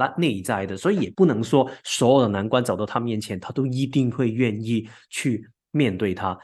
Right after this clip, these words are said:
他可能会觉得这些东西没关系啊，这一场战争我输掉就可以啊，反正我重视的不是这个东西，所以这个就是我觉得我对根部中心有定义的一个层面下面的表达了。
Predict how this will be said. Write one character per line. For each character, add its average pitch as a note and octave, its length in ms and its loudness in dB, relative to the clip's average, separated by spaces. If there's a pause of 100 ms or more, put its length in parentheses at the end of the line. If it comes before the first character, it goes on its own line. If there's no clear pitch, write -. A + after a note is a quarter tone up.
(160)
他 F3+ 160 2
可 - 160 -6
能 G2+ 160 -6
会 B2+ 100 2
觉 A2 160 -2
得 G2+ 120 -2
这 B2+ 180 2
些 A#2+ 100 2
东 A#2 160 0
西 A#2+ 440 -4
没 G2 100 -8
关 A2+ 160 -2
系 A2+ 140 0
啊， G#2+ 100 0
这 C3 120 0
一 C3 80 2
场 G2 300 -8 (140)
战 B2 180 2
争 A2 200 -2
我 F2+ 100 -6
输 B2 180 -4
掉 A2 160 0
就 G2+ 120 -2
可 G2 200 -4
以 F#2+ 120 -6
啊， F#2 80 -4
反 F#2 200 -6
正 G#2 160 -4 (460)
我 G#2+ 140 -2
重 A2 180 -2
视 G#2+ 140 -4
的 F#2+ 60 -4
不 G2+ 120 -6
是 G2 140 -8
这 F#2 100 -10
个 F2 100 -10
东 F2 220 -12
西， - 240 -14 (300)
所 C3 160 0
以 B2+ 160 0
这 - 160 -2
个 A2 100 -2
就 G#2+ 100 -4
是 B2 200 0
我 F#2+ 200 -4
觉 F#2 200 -6
得 A2 100 -2
我 F#2 140 -4
对 G#2 120 -2
根 A2+ 280 -2
部 A2 100 -2
中 A2 160 -6
心 A#2+ 160 -4
有 F#2 200 -4
定 C3 360 -2
义 B2+ 160 2
的 G#2+ 260 0 (380)
一 D#3 100 2
个 A#2+ 140 0
层 - 240 -6
面 G#2+ 180 0
下 G#2+ 140 0
面 G#2 180 -2
的 F#2+ 200 -2
表 F2+ 280 -8
达 E2 200 -6
了。 E2+ 180 -10